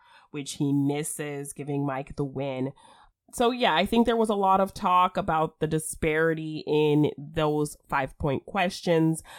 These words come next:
Mike's felt a little more gettable, whereas, uh, Amaru's was very detailed-based.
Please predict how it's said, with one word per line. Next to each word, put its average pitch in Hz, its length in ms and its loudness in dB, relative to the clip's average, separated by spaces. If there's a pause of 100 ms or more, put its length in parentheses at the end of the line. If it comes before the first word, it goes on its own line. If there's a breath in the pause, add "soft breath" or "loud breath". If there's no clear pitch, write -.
(160 loud breath)
Mike's 151 460 2
felt 143 320 -4
a 147 60 -4
little 147 260 0
more 135 340 0
gettable, 139 580 -4
whereas, 135 760 -6 (480 loud breath)
uh, 123 300 -4 (100)
Amaru's 139 400 4
was 135 160 -6
very 131 320 -6
detailed-based. 135 1200 -6